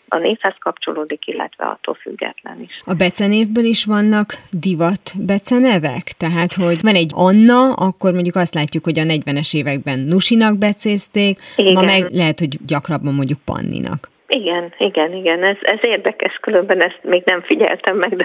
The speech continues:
Speaker 1: hogy így mondja, tényleg biztos, hogy itt van valamilyen hatás is.
Speaker 2: Ahogy mondta, ennek ugye rengeteg formája van, de úgy szabályszerűsége van, mert volt, hogy a, a név elejét hagytuk el, Ilona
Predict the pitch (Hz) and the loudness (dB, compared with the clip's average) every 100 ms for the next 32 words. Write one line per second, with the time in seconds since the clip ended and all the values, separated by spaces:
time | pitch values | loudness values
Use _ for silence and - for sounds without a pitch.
0 | - 180 180 190 165 156 170 160 - - | -2 0 -2 -2 0 0 0 -2 -4 -14
1 | - - - 156 - - 180 - 175 - | -14 -6 0 2 0 -4 -8 -10 -10 -4
2 | - - 160 170 165 - 151 175 170 - | -2 0 -2 -2 -6 -2 -2 -2 -2 -2
3 | 175 180 175 - 175 175 - - - 180 | 0 0 0 0 -2 -2 -2 -2 -2 -4
4 | - 180 - - 185 190 196 196 190 170 | -6 -8 -8 -4 0 2 4 2 2 2
5 | 170 170 170 175 185 170 160 - 175 175 | 0 -2 -2 0 0 0 -4 -4 -2 2
6 | 170 175 175 170 170 175 - 160 160 175 | 2 2 2 2 2 0 0 0 0 0
7 | 196 185 - 190 180 156 156 165 160 - | 0 0 0 0 0 0 0 0 -2 -2
8 | 160 180 175 180 151 151 143 139 165 196 | 2 2 2 0 0 0 -2 0 4 4
9 | 196 190 180 180 196 170 - 165 180 160 | 4 4 4 2 0 -2 -2 -2 2 2
10 | 156 - 160 156 | 2 0 0 0